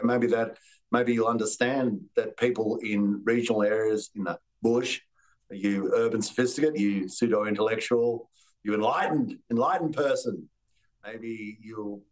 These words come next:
be a little bit more hesitant, uh, a little bit more circumspect about your narrative, about your language,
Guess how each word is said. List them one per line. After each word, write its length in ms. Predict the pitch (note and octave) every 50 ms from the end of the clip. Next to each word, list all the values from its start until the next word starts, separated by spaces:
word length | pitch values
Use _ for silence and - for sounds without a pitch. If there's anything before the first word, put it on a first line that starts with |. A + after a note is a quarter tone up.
| _ -
be 180 | A2+ A2 G#2+ G#2
a 40 | G#2+
little 220 | A2+ A#2 A#2 A2+
bit 180 | A2+ A2 A2 G#2
more 400 | G#2 G2+ G2+ G2 G2 G2 - - _ _ _ _ _ -
hesitant, 520 | C#3+ D#3 D3+ D3 B2 G#2+ F#2+ - - - - _ _ G2+
uh, 220 | G2 G2 F#2+ F#2+ F#2
a 40 | G2+
little 180 | G#2 G#2 G#2+ G#2+
bit 140 | G#2+ G#2+ - -
more 140 | G#2 G2 G2
circumspect 800 | - - C3 C3+ C3+ C3+ B2+ A#2+ - - - A#2 G2+ - - -
about 240 | F2+ G2 G2 F#2+ F#2
your 120 | F#2 F#2
narrative, 380 | F#2+ G2 G#2+ A#2 A#2 A2 A2+ F#2+
about 220 | F#2 G2 G2 F#2
your 140 | F2+ F2+ - F2+
language, 680 | - B2+ D#3+ E3+ - A#2 G#2+ F#2+ - - - -